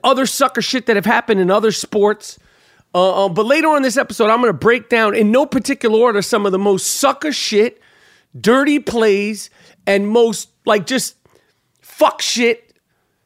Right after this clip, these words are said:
that has happened in sports that I could think of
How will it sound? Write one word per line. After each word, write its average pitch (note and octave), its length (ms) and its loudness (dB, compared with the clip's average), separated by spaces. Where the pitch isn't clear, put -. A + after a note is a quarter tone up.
that A3+ 140 2
has G#3 120 0
happened A#3+ 460 0
in A3+ 160 2
sports A#3 540 0
that G3+ 160 2
I A3 140 2
could A3 180 -6
think A3 240 -2
of G3 160 -2